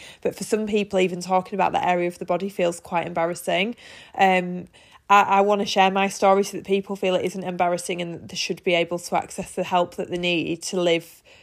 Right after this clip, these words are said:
with this condition in the best way that they can, um, and know that there is support available, um,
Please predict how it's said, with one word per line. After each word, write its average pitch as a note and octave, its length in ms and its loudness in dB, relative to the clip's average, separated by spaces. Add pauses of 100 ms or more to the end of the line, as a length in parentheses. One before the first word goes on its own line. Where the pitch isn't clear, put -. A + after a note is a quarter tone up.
(240)
with G3 180 0
this G3+ 180 2
condition F#3 420 -4
in F3 100 -4
the F3 60 -4
best - 300 -4
way F3+ 180 2
that F#3 160 -2
they G3 80 -8
can, G3+ 460 0 (400)
um, F#3 360 4
and G3 200 -2
know G3+ 180 6
that F#3+ 160 0
there F#3 140 0
is G3 100 2
support F#3 400 2
available, E3 720 -2
um, E3+ 600 0